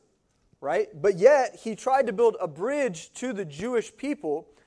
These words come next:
by rebuilding the temple in Jerusalem. Okay, but this was absolutely a failed attempt. He was not respected. I mean, obviously with policies like, "We're gonna kill every male child under two," you're not gonna win over people that way. And he was hated.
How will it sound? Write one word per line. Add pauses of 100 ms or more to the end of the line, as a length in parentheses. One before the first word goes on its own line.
(160)
by
rebuilding
the
temple
in
Jerusalem. (1040)
Okay,
but
this
was
absolutely
a
failed
attempt. (140)
He
was
not
respected.
I
mean,
obviously
with
policies
like,
"We're
gonna
kill (280)
every
male
child
under
two," (200)
you're
not
gonna
win
over
people
that
way. (640)
And
he
was
hated.